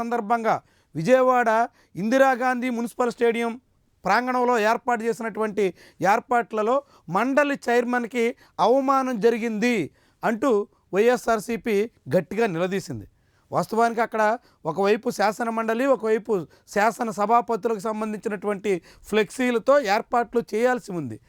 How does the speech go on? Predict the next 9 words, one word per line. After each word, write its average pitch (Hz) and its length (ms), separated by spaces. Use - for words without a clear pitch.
కానీ 240 200
ప్రభుత్వం 220 480
మాత్రం 240 300
అందుకు 196 280
భిన్నంగా 226 360
మోషన్ 262 400
రాజుని 240 260
పూర్తిగా 240 380
పక్కన 226 220